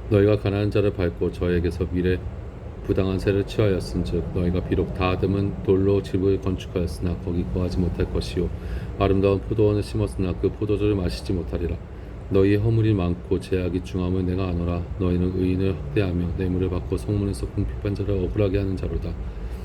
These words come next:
그러므로 이런 때 지혜자가 잠잠하나니 이는 악한 때임이니라. 너희는 살기 위하여 선을 구하고 악을 구하지 말지어다. 만군의 하나님 여호와께서 너희의 말과 같이 너희와 함께 하시리라.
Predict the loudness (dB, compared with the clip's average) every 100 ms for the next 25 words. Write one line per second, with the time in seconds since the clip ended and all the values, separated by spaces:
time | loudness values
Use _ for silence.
0 | -10 -6 -6 2 6 6 6 4 4 0
1 | 4 4 4 0 -6 0 4 4 4 0
2 | 0 -2 0 0 0 0 0 -2 -4 -4
3 | -2 -2 -2 -2 2 4 4 2 -2 -4
4 | -6 -8 -12 -14 -14 -12 -10 -10 -10 -10
5 | -10 -10 -12 -4 4 6 6 2 2 0
6 | 2 4 4 2 0 0 2 2 2 2
7 | 0 2 0 2 0 2 -2 -2 -2 -2
8 | 0 -2 0 0 0 0 2 2 2 2
9 | 2 -2 0 0 2 2 2 0 -2 -2
10 | -2 -2 -4 -2 0 2 2 0 0 0
11 | -2 -4 -6 -6